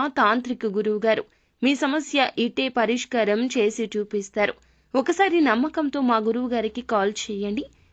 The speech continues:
మీకే అంతా బోధపడుతుంది. గురువుగారి ఫోన్ నెంబర్ నైన్ జీరో ఫోర్ త్రీ సిక్స్ త్రీ సెవెన్ ఫైవ్ వన్ టూ. మీరు ఏమిటంటే గనక చేసే మునుపు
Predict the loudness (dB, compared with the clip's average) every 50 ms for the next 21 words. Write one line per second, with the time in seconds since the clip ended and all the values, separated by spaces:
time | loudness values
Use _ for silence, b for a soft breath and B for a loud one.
0 | _ -4 -2 0 0 0 0 -2 -4 -4 -4 _ -2 -2 -2 -2 -4 -6 -8 -6
1 | -4 -4 -4 -4 -4 -6 -8 -8 -8 -8 -8 -8 -8 -8 -10 _ _ _ _ -2
2 | 2 2 4 4 4 4 2 2 0 -2 -2 0 0 0 0 0 -2 -2 -2 -4
3 | -6 -8 _ _ _ _ _ _ -2 0 0 0 0 0 0 0 0 0 -2 -2
4 | -4 -6 -10 _ _ -2 2 4 6 6 4 2 -4 -10 -10 -10 -10 -12 _ _
5 | _ -10 -4 -2 -2 -2 -4 -6 -12 -6 -4 -4 -4 -6 -8 _ _ _ -6 0
6 | 2 2 2 2 0 -2 -2 -4 -4 -4 -4 -6 -10 _ _ _ -4 0 2 2
7 | 2 2 0 -4 -8 -8 _ 4 6 6 8 8 8 10 10 10 10 10 8 8
8 | 8 8 8 8 6 6 6 6 6 8 6 6 4 4 2 -2 -4 -6 _ _
9 | _ _ 0 4 6 6 6 6 8 8 10 10 10 10 8 6 6 4 4